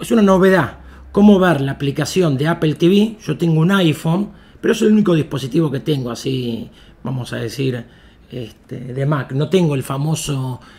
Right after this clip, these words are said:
eh, la caja, el Apple T V. Solamente tengo la apli-, la aplicación. Y la aplicación únicamente la podía ver,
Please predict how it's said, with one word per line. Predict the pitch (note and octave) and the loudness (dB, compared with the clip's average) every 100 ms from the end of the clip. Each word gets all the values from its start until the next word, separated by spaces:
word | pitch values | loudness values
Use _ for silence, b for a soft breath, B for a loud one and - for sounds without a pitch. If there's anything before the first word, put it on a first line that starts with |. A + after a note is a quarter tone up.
| b _ | b _
eh, | B2+ B2+ | -8 -6
la | C#3 C3+ | -6 -4
caja, | D#3+ E3 - C#3 | -2 -2 -2 -2
el | D3 | -2
Apple | D#3 D3+ A#2 | -2 -2 0
T | D3 | 0
V. | C3+ A2 - | 0 -4 -12
Solamente | - F3 F3 F3+ G#3 | -6 0 2 2 2
tengo | E3 F3 E3 | 2 2 2
la | D3 | 0
apli-, | D3 C#3 - | -4 -8 -6
la | D3+ | -6
aplicación. | D3 C#3 C#3 - C3+ A2 B B B - | -4 -4 -4 -4 -4 -6 B B B -2
Y | |
la | D3+ | 0
aplicación | A#2+ E3 E3 G3 G#3+ | 2 2 2 4 4
únicamente | F#3+ F3 F#3+ A3+ A3 | 4 2 4 6 6
la | D#3 | 4
podía | - D3+ E3+ | 2 0 0
ver, | D#3 F3+ - | 2 2 0